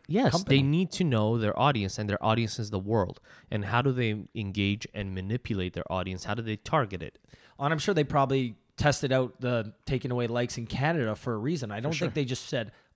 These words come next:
Speaker 2: "Oh, you know what? Canada's a, a good country to try this out." No, they probably had tests.
Speaker 1: It's called A and B testing. So what they do is, um,
Speaker 3: You run
Speaker 1: just, just
Speaker 3: parallels, kind of,
Speaker 1: ju-,
Speaker 3: right?
Speaker 1: just exactly how it sounds. You have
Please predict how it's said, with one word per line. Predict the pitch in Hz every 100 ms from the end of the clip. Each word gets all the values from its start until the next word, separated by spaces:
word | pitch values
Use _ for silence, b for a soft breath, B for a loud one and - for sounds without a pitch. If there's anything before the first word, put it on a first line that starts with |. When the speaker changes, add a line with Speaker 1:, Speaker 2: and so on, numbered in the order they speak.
| -
Speaker 2:
"Oh, | 165
you | 175
know | 185
what? | 156
Canada's | 185 180 180 151
a, | 143 135 -
a | 120
good | 120 131
country | - 123 139
to | 104
try | - 117
this | 104
out." | 123 107
No, | 156 175
they | 123
probably | 180 196 185
had | 110
tests. | - 160 110 -
Speaker 1:
It's | -
called | 170 170 135
A | 135
and | 120
B | 117
testing. | - 110 104 95 90
So | - 104
what | 107
they | 107
do | 107 113 117
is, | 107 95 101 -
um, | 107 101 95 95 - - 90 - 67 -
Speaker 3:
You | 139
run | 135
Speaker 1:
just, | 127
just |
Speaker 3:
parallels, | 123 135 117 98 95
kind | 101 87
of, | 80 95
Speaker 1:
ju-, | 120
Speaker 3:
right? | 165
Speaker 1:
just | - 131 -
exactly | 120 117 120 -
how | 107
it | 101
sounds. | - 98 104 110
You | 101
have | 95 95 95